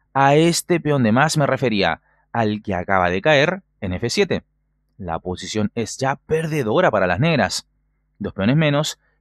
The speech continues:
y piezas que no le están pegando a nada. Sigue el juego con torre A cinco, caballo D ocho jaque. Ahora bien, caballo por H seis también era posible. Pero el campeón del mundo decide jugar caballo D ocho jaque,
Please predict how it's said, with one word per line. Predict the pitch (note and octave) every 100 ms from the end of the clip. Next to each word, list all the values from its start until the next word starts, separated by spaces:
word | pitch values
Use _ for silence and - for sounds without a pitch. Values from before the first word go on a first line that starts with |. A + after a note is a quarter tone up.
| -
y | G#2+
piezas | A2 A#2+ C#3 C3 -
que | - A2
no | F2 G#2 C#3+
le | C#3+
están | G#2 - B2
pegando | G#2+ G2 G2
a | F2+
nada. | G#2 D#2+ - _ _ _ _ _ _ _ - - _
Sigue | - D3+
el | A#2+
juego | A#2 G#2+
con | F#2+ E2
torre | F2 G#2
A |
cinco, | F3+ F3+ F#3+ F#3+ - - _ _ _ -
caballo | G#2 F#2+ G#2 G#2 -
D | F#2 F2+
ocho | F#2+ C#3+
jaque. | E3+ C3+ A#2 - _ _ _
Ahora | A2+ D3+
bien, | F3 D3+ G2+ - - -
caballo | G2 F#2+ G#2 G2+
por | F#2+ F#2 -
H | F#2 C3+
seis | - F3 F3+ - _ _
también | A#2+ G2+ A2 G2+
era | D2+
posible. | - - E3 A#2 D#2+ - _ _ _ _ _ _ _ _ _ _ _ _ _ _ _ _ - -
Pero | E3+ E3+ - _ _ _
el | G#2
campeón | G2 F#2 A#2+
del | C3
mundo | C3 C3+ B2+
decide | A2 C3+ C3+
jugar | A#2 B2 B2
caballo | - F#2+ G2 F#2+
D |
ocho | G#2+ -
jaque, | E3 C#3+ C#3